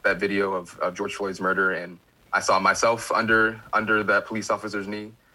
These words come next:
I saw my father, I saw my brother, I saw my cousins, I saw my uncles, I saw my aunts, I saw my grandma, and the way that, um,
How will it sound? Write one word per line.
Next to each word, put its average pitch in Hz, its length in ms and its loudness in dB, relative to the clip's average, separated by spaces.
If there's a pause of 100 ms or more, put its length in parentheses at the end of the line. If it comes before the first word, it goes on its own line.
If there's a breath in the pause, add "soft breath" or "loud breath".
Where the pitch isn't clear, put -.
I - 80 -2
saw 95 160 0
my 92 140 -2
father, 107 560 2
I - 80 2
saw 101 160 -2
my 92 120 -2
brother, 107 440 0 (360)
I 95 100 0
saw 95 220 2
my 92 140 -2
cousins, 104 540 -2
I 92 60 0
saw 98 140 -2
my 87 180 -2
uncles, 101 500 -4
I - 80 -2
saw 95 160 -2
my 90 160 -2
aunts, 104 340 0
I 92 40 -2
saw 95 140 -4
my 90 120 -6
grandma, 104 480 0 (460 soft breath)
and 98 220 -2
the 98 60 4
way 113 240 6
that, 98 380 0 (340)
um, 87 440 -4